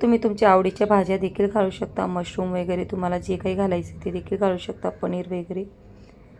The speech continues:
तर, अ, चवीनुसार त्यात थोडंसं मीठ टाकलेलं आहे मी. मीठ टाकून झाल्यानंतर त्यात ऑर्गेनो,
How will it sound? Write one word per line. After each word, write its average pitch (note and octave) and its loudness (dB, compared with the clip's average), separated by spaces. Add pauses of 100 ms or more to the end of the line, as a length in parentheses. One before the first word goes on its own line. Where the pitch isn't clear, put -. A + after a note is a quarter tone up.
(680)
तर, F#3+ 6
अ, F#3 2
चवीनुसार G#3+ 6
त्यात G3 6
थोडंसं G3+ 4
मीठ F#3 0 (100)
टाकलेलं G#3 4
आहे G3+ 4
मी. G3+ 0 (320)
मीठ A#3 0
टाकून A3+ 2
झाल्यानंतर G#3 4
त्यात G3+ 0 (120)
ऑर्गेनो, F#3 0